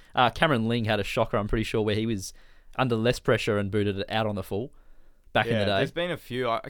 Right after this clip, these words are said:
Speaker 2: there was a couple in the last couple of years. I just, I always forget who. You, you can picture them in your head, but you can't remember who was, who did it.
Speaker 1: Yeah. Anyway, uh, Blues?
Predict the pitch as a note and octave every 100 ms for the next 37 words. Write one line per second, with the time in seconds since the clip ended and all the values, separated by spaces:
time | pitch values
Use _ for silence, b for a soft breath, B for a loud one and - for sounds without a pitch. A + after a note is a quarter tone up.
0 | - E3 F3 F3+ C4+ - G3 A2+ G#2 -
1 | - F#2 A#2+ G#2 G#2 C#3 C3 D#3 F#3 -
2 | A2+ A2 A2 G2+ - - - - A#2+ C3
3 | C#3 C3 C#3 D3 B2+ - E3+ C#3+ A#2 A#2
4 | A2 F#2+ G#2+ B2 G#2+ G#2+ F#2+ F#2 G#2+ F#2
5 | - A2 G2 A#2 - - G2+ F#2 F2+ -
6 | G2+ F#2+ A2 - B2 A#2+ D3 G3+ -